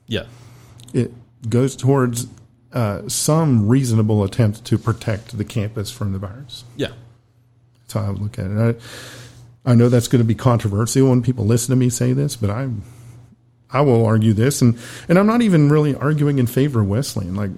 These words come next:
Speaker 2: I don't, I don't have to defend Wesleyan by any means. Um,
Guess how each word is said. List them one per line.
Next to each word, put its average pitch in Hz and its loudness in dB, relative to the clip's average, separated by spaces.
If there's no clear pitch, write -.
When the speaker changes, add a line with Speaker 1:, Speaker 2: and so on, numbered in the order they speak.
Speaker 2:
I 131 -8
don't, 139 -2
I 175 2
don't 160 0
have 101 -6
to 101 -6
defend 90 -6
Wesleyan 110 -2
by 117 2
any 151 0
means. 107 -2
Um, 107 -2